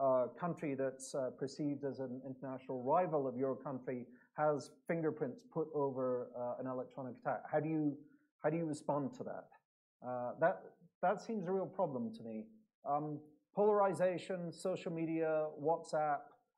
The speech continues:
uh, rumors being spread, uh, very quickly is an issue all over the world. Can we, uh, respond? Can we ascertain whether it's, um, reliable? It probably swung the U S election,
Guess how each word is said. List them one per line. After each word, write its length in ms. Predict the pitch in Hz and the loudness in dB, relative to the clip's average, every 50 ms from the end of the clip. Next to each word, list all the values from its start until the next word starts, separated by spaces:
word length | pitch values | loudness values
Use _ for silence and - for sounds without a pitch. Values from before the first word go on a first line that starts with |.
| _ - | _ -2
uh, 280 | 143 139 135 135 135 - - | 0 2 4 4 4 2 2
rumors 600 | 147 143 165 180 175 170 165 165 160 156 147 - | 0 2 2 4 4 2 2 2 2 0 0 -2
being 240 | - 170 151 147 139 | -4 -4 -4 -4 -6
spread, 440 | - - - 156 151 147 143 139 127 123 - - - - - | -6 -4 0 2 2 4 2 2 0 -4 -14 -20 -16 -8 -4
uh, 340 | 135 131 131 131 131 131 127 | -2 0 0 2 2 0 0
very 220 | 120 135 143 143 | 0 0 0 -2
quickly 440 | 135 - - 160 147 151 - 147 135 135 143 | -2 -2 -2 -2 -2 -2 -2 -2 -2 -2 -4
is 100 | 131 131 | -4 -2
an 120 | 135 143 | -2 -2
issue 460 | 147 139 - - 165 151 147 143 143 139 - - - - _ _ - | -4 -6 -4 -4 -2 0 0 0 -2 -4 -8 -14 -20 -20 _ _ 0
all 220 | 151 143 147 151 | 2 4 6 6
over 160 | 151 147 135 139 | 6 4 4 2
the 80 | 123 | 0
world. 360 | 110 110 110 107 104 - - - | 0 0 0 -2 -2 -4 -8 -6
Can 200 | - 170 165 165 | -2 -2 0 0
we, 460 | 170 170 165 165 160 156 156 156 160 160 - | 0 2 2 2 2 0 0 -2 -2 0 0
uh, 180 | 143 135 135 131 | 2 2 2 2
respond? 720 | 131 139 135 - - 175 156 156 151 151 151 147 147 143 - - _ _ _ _ _ - | -2 -4 -6 -4 -2 0 0 0 0 -2 -2 -2 -4 -4 -6 -12 _ _ _ _ _ -8
Can 140 | - 143 139 | -6 -4 -4
we 120 | 135 135 | -2 0
ascertain 580 | 139 143 139 - - 139 - - 156 147 143 143 | 0 0 -2 -2 -4 -6 -2 -2 -2 -2 -2 0
whether 320 | 135 135 131 135 135 131 | 2 2 2 2 0 0
it's, 340 | 131 131 - - - - - - - 131 | -2 -4 -8 -14 -18 -18 -18 -16 -12 -8
um, 520 | 127 127 123 123 123 123 123 120 120 120 117 120 | -6 -4 -4 -4 -4 -6 -6 -8 -8 -10 -6 -2
reliable? 460 | 127 127 131 139 160 160 156 151 156 | 0 2 4 4 4 4 2 2 0
It 220 | 151 - 160 147 | 0 -2 -4 -4
probably 340 | - 208 202 208 202 190 180 | -2 0 2 2 2 2 0
swung 400 | 151 - - 180 180 170 170 165 | -4 -4 -2 -2 -2 0 0 -2
the 80 | 156 151 | -2 -2
U 160 | 151 151 151 | 0 0 0
S 180 | 143 139 - - | 0 -2 -2 -4
election, 480 | 143 139 135 135 - - 180 185 190 | -4 -4 -4 -6 -8 -12 -10 -10 -10